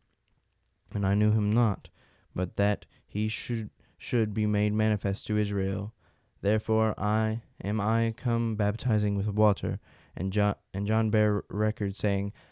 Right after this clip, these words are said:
I saw the Spirit descending from heaven like a dove, and it abode upon him, and I knew him not. But he that sent me to baptize with water,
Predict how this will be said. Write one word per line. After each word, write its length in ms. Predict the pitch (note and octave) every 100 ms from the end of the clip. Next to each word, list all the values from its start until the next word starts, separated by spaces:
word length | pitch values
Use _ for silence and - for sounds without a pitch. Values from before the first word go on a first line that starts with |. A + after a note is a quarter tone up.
| _
I 200 | - G#2+
saw 360 | A2 - A2 A2+
the 100 | G#2+
Spirit 420 | - B2 A2+ G#2
descending 500 | A2+ - A2 A2 G#2+
from 180 | G#2+ G#2
heaven 460 | G#2+ G#2 G2 G2 - - _ -
like 180 | G#2+
a 60 | A2+
dove, 420 | G#2+ G#2+ F#2+ F#2
and 140 | F#2+ G#2+
it 120 | G#2+
abode 340 | G#2+ A#2 A#2+
upon 520 | A2 - C#3 C3 A2+
him, 340 | G#2+ F#2+ G2 G2 _ _ _ _
and 200 | - F#2 -
I 200 | G#2 G#2+
knew 280 | G#2+ G#2 G2+
him 280 | G#2+ G2+
not. 320 | G2+ F#2 - - - _
But 160 | F2+ -
he 280 | A2+ A2+ A#2
that 160 | -
sent 360 | - B2 A2 -
me 180 | G2 G2
to 80 | G#2
baptize 500 | G#2+ G#2 G#2+ G2+ G2
with 180 | -
water, 380 | G#2+ G2+ G2 G2+